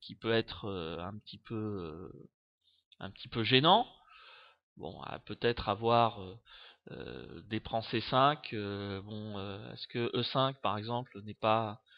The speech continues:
un coup très, <laughs> euh, n'est pas un coup qui peut être dangereux ? Bon, peu importe, tour prend F six. C'est vrai que les noirs, euh, ont une faiblesse en E six, mais, euh, quand même, ici, euh, cette faiblesse est difficile à attaquer,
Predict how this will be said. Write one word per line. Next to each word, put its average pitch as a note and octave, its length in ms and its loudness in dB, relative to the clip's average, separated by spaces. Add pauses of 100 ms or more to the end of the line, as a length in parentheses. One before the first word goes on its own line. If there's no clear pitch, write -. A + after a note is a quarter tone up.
(360)
un G#2+ 80 -12
coup - 220 -12
très, B2+ 680 2 (340)
<laughs> - 360 -16
euh, A2 120 -2
n'est A2+ 120 -6
pas B2 160 4
un A#2 80 2
coup C3+ 160 -8
qui - 160 -10
peut - 140 -2
être G2+ 100 0
dangereux ? A2 640 2 (560)
Bon, G#2+ 140 -12
peu - 120 -4
importe, C#3 420 8
tour B2+ 140 2
prend A#2+ 240 0
F - 60 0
six. F#3 280 2 (420)
C'est - 180 6
vrai F3 280 10
que C3 460 4
les B2+ 140 2
noirs, C3+ 480 8
euh, G#2 80 -2
ont A2 240 -8
une A#2 100 -4
faiblesse A#2 460 0
en G#2+ 140 -2
E - 20 -6
six, F#3 340 0 (760)
mais, D3 540 6
euh, G#2+ 480 -4 (560)
quand A#2+ 180 2
même, E3 300 6
ici, D#3+ 640 2
euh, A2 260 2
cette - 220 0
faiblesse D#3 360 6
est C3 60 -8
difficile C3 460 -2
à A#2+ 40 4
attaquer, D#3+ 520 4